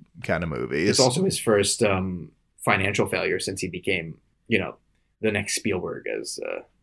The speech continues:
Speaker 2: people like to throw out there. As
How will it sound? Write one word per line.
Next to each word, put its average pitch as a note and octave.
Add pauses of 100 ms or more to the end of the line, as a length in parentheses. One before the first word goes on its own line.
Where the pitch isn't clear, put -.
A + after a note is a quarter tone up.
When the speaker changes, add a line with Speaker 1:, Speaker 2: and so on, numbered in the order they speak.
(320)
Speaker 2:
people D#2
like C#2
to - (760)
throw G2+
out F2+
there. F2+ (920)
As G#2